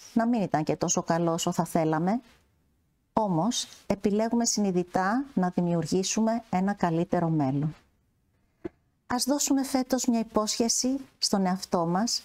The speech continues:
ας δώσουμε μια υπόσχεση εμείς, σε μας, ότι τον καινούριο χρόνο θα επιτρέψουμε στον εαυτό μας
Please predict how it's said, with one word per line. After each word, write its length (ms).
ας 160
δώσουμε 280
μια 160
υπόσχεση 720
εμείς, 640
σε 220
μας, 460
ότι 220
τον 140
καινούριο 420
χρόνο 500
θα 100
επιτρέψουμε 680
στον 220
εαυτό 380
μας 280